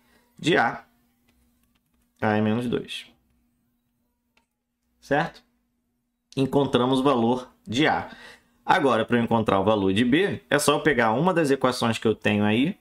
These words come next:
no meu problema e trocar esse valor de a pelo menos dois. Então aqui, ó, vou pegar essa que tá mais, mais tranquilinha aqui, ó.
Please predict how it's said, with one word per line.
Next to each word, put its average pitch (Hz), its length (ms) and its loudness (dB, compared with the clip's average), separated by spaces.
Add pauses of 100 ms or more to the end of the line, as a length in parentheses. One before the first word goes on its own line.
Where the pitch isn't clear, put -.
no 107 120 0
meu 98 160 0
problema 135 600 0
e 156 100 2
trocar 175 720 -2 (140)
esse 131 220 -2
valor 131 260 2
de 139 180 0
a 120 240 0 (600)
pelo 151 200 2
menos 147 240 2
dois. 117 440 0 (200)
Então 120 300 2
aqui, 123 300 0
ó, 104 220 0
vou 110 140 -12
pegar 143 260 0
essa 120 260 0
que - 100 -6
tá 110 220 0
mais, 92 580 -4 (340)
mais 101 220 -4
tranquilinha 104 580 0
aqui, 95 220 -4
ó. 82 140 -6